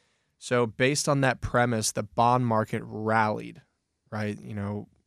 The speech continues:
it increased drastically, which is better for rates. Rates haven't moved too much, so right now a lot of clients are asking us, "Oh, we're seeing rates drop back down to six and a half." And for those that are listening tonight,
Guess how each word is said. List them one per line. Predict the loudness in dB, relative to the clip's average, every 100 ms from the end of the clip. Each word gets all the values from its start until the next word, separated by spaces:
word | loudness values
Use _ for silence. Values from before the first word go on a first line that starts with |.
| _ _
it | -8 -6
increased | -6 -4 -2 0 -2
drastically, | 0 0 0 -4 -6 -4
which | -4 -4 -6
is | -8
better | -4 -2 -2
for | -2 -4
rates. | 0 2 0 -4 -8 -10 _ _ _ _ _
Rates | 0 2 2
haven't | 2 2 0
moved | 0 2 2 0 -2
too | -2 0
much, | 0 0 -2 -4
so | -2
right | -2 -2
now | -2 -2
a |
lot | 0 -2
of | -4
clients | -6 -4 -4 -4
are | -4
asking | -4 -4 -6
us, | -4
"Oh, | -2
we're | 0 0
seeing | -2 -2
rates | 0 -2 -2
drop | -4 -2
back | -6 -6
down | -8 -6
to |
six | -4 -4 -6 -10
and | -8
a |
half." | -4 0 2 0 -8 _ _ _ _ _ _ _
And | -10 -6
for | -2
those | 2 2 2 -2 -2
that | -2
are | 0
listening | 0 0 0 -2
tonight, | -2 -2 -2 -4